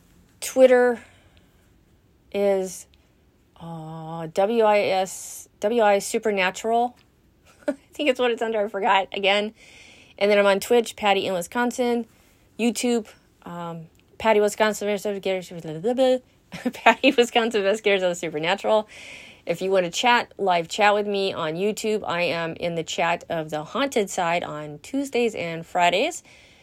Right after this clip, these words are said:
He's randomly been going live during the week, so it's like, huh?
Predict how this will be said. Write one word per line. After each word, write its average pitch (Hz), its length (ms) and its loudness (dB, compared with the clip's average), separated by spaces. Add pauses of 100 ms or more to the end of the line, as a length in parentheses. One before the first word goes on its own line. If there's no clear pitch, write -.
(140)
He's 247 160 2
randomly 320 440 4
been 269 160 2
going 240 180 4
live 196 380 2
during 196 240 0
the 170 80 -2
week, 170 300 -2
so 160 260 2
it's 156 120 -4
like, 147 260 -2 (100)
huh? 262 240 -6